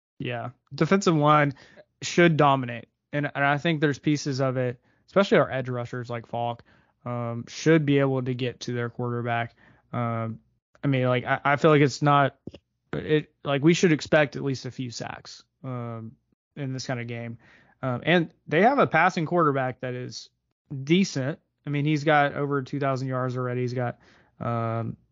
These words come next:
I think it's now, how many, nineteen touchdowns. Um, so, I mean, obviously he can pass pretty well, but our secondary, like, uh,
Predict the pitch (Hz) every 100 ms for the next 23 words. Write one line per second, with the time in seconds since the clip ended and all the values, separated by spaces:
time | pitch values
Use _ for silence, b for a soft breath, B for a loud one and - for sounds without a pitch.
0 | _ _ _ - - 127 - 123 123 120
1 | 117 117 120 131 123 - - - 143 165
2 | - 165 151 156 151 - 151 147 143 139
3 | - - _ _ 131 123 120 117 117 147
4 | 131 - _ 147 147 131 156 165 147 147
5 | 160 147 127 139 127 - - - _ _
6 | 151 131 127 120 120 120 b b _ _
7 | 139 123 120 139 139 127 - 64 - -
8 | _ - 139 131 - 135 -